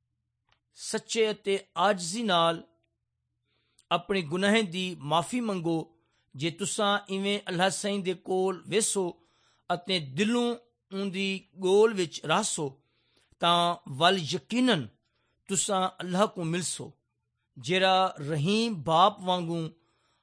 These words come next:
ਹਰ ਵੇਲੇ ਤੁਹਾਡੇ ਭਾਲੇ ਵਿੱਚ ਬੇਚੈਨ ਰਹਿੰਦੇ,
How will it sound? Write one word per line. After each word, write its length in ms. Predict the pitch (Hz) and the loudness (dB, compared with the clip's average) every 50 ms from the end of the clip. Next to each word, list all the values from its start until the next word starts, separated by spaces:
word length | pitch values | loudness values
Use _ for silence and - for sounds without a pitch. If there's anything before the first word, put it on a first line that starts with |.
| _ _ | _ _
ਹਰ 220 | - 165 220 254 262 | -4 2 4 4 4
ਵੇਲੇ 380 | 220 214 214 202 190 196 202 | 4 2 2 4 4 2 0
ਤੁਹਾਡੇ 440 | 196 196 - 175 156 170 165 170 165 | 0 -2 -4 0 0 0 0 0 -4
ਭਾਲੇ 340 | 147 131 143 156 170 190 190 | -4 -2 0 0 0 0 -2
ਵਿੱਚ 340 | 165 165 156 165 - - _ _ _ _ _ _ _ - | -2 -4 -6 -6 -8 -14 _ _ _ _ _ _ _ -18
ਬੇਚੈਨ 640 | 123 120 156 160 - - - 170 165 175 190 190 | -10 -8 -8 -8 -6 -4 -2 2 2 2 2 2
ਰਹਿੰਦੇ, 440 | 180 190 180 175 165 151 160 151 143 | 2 0 0 0 0 0 -2 -2 -4